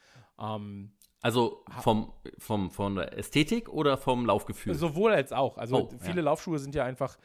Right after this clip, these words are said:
Speaker 1: ähm,
Speaker 2: Potthässlich.
Speaker 1: extrem bunt, so.
Speaker 2: Ja, ja, genau.
Speaker 1: Äh, und extrem hässlich stellenweise auch. Und der
Speaker 2: Ja.
Speaker 1: Launch drei, den gab's damals in Schwarz-Weiß.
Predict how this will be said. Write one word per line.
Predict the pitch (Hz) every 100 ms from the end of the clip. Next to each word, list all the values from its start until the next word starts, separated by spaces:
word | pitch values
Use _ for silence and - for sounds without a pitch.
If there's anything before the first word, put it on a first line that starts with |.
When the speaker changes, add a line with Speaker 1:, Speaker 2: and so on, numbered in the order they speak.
| - - -
Speaker 1:
ähm, | 127
Speaker 2:
Potthässlich. | 117 95 - 82 - - - _ _ _ -
Speaker 1:
extrem | 139 - 147 190 151
bunt, | 139 175 240 - - _
so. | - 190 208
Speaker 2:
Ja, | 156 101 -
ja, | 117
genau. | 120 110 135 135 131 131
Speaker 1:
Äh, | 139 - - -
und | 151 135
extrem | 135 - 147 139
hässlich | 151 - 190 -
stellenweise | 170 170 160 160 127
auch. | 165 -
Und | 123
der | 123
Speaker 2:
Ja. |
Speaker 1:
Launch | 123 123 -
drei, | - 113 143
den | 135
gab's | 120 -
damals | 135 123
in | -
Schwarz-Weiß. | - 113 113 - - 117 160 -